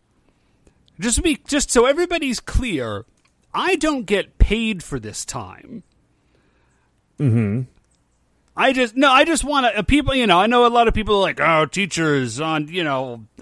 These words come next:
Speaker 1: break all summer." That's true. I don't get paid for this. This is just, I'm, like, it's, I'm a contract employee, so I am technically, like,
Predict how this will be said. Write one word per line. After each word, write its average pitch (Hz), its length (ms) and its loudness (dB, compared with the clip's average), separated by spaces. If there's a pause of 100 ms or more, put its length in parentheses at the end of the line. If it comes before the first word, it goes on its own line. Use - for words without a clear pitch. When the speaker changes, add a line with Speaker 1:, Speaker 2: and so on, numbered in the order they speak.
(260)
Speaker 1:
break 190 260 -2
all 175 140 0
summer." 147 500 0
That's 180 340 -4
true. 147 680 2 (720)
I 254 120 2
don't 302 300 0
get 294 240 -6
paid 240 360 -4
for 131 140 -10
this. - 540 -12 (300)
This 220 240 -2
is 233 180 -2
just, - 400 -4
I'm, 233 460 -4 (240)
like, 214 240 0 (480)
it's, 226 220 2 (180)
I'm 220 140 -2
a 208 80 0
contract 214 600 -2
employee, 247 640 -2
so 208 240 2
I 185 120 4
am 185 280 0
technically, 175 560 -4
like, 156 380 -4